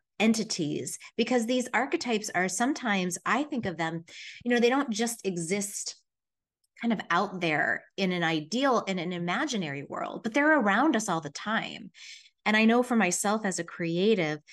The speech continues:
um, you know, when I have ideas of things to teach or things to make, I know that if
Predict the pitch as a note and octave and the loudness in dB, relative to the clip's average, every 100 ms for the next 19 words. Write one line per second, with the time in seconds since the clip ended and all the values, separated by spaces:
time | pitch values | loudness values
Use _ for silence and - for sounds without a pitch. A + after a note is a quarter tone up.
0 | - - F#3 F3 E3 E3 G3+ F#3 F#3+ G3 | -20 -8 -2 0 0 -2 0 2 2 0
1 | G3 G#3 A3 G3 F3+ F#3+ F#3 F3 E3+ E3 | 0 0 2 0 0 0 -2 -6 -6 -6
2 | - D3+ - A3 G3+ G3+ E3+ D#3 F3 E3 | -6 -8 -4 -2 -2 -4 -6 -6 -4 -4
3 | - - D#3+ F#3 F3+ D#3 - - - - | -4 -6 -4 -2 0 -2 -6 -18 -20 -20
4 | _ - A3 G#3+ A3 B3+ G3 | _ 0 4 4 4 4 2